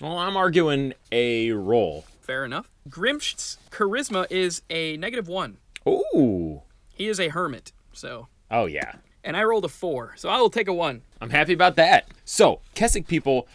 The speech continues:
Speaker 1: have a feature called Sure-Footed, where I can take the dash action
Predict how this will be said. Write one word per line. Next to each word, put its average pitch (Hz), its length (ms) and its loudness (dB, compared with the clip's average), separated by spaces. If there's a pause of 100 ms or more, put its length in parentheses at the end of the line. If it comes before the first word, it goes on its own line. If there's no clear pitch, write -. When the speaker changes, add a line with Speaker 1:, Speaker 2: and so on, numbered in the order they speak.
(160)
Speaker 1:
have 131 220 6
a 127 100 0
feature 135 280 -6
called 123 380 0
Sure-Footed, 180 1040 0 (160)
where 120 500 2 (140)
I 156 220 2
can 135 340 0
take - 300 -4
the 107 80 -6
dash 139 360 -2
action 113 480 -6